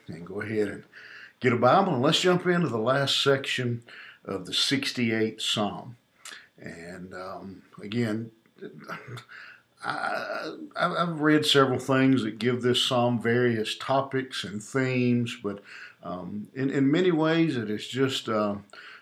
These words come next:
again, just a, uh, a broad painting with a broad stroke. Um, just, uh, David lists a number of things, uh, that Israel should be,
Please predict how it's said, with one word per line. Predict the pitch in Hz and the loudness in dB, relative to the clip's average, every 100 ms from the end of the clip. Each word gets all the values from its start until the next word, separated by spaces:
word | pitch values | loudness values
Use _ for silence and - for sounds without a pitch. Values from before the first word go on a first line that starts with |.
| _ | _
again, | 104 104 117 | -8 -2 0
just | 113 160 - | 2 0 0
a, | 101 95 90 _ _ | -6 -8 -18 _ _
uh, | 139 127 - - - - - - - 139 | -6 -6 -6 -8 -8 -8 -8 -8 -10 -6
a | |
broad | 120 113 113 117 127 143 147 143 | -4 2 4 8 8 8 6 4
painting | - 156 165 | 4 6 6
with | 143 117 | 4 2
a | |
broad | 104 113 131 139 139 | 0 2 4 2 0
stroke. | - 123 123 123 123 - - - - | 0 2 4 2 0 -14 -20 -20 -14
Um, | 113 90 90 90 101 - | -6 -6 -6 -8 -10 -10
just, | 110 120 110 - _ - | -2 -2 -2 -6 _ -12
uh, | 107 104 113 - - | -10 -8 -10 -12 -2
David | 131 131 120 107 | 2 2 2 0
lists | 117 123 131 127 - - - | 2 4 4 2 0 -2 -4
a | 123 110 107 | -2 0 0
number | 117 117 117 135 156 147 131 | 0 0 4 6 6 4 2
of | 117 | 0
things, | - - 127 127 123 123 117 117 - - - - _ | -2 -2 0 2 2 2 2 -2 -8 -12 -20 -20 _
uh, | 92 92 92 - 104 | -6 -4 -4 -8 -2
that | 104 101 - | 0 0 -2
Israel | 131 135 123 123 117 113 110 - _ - | 4 4 4 2 2 0 -2 -10 _ -12
should | - 123 104 | -6 -4 -2
be, | 104 107 104 98 | 0 2 2 -2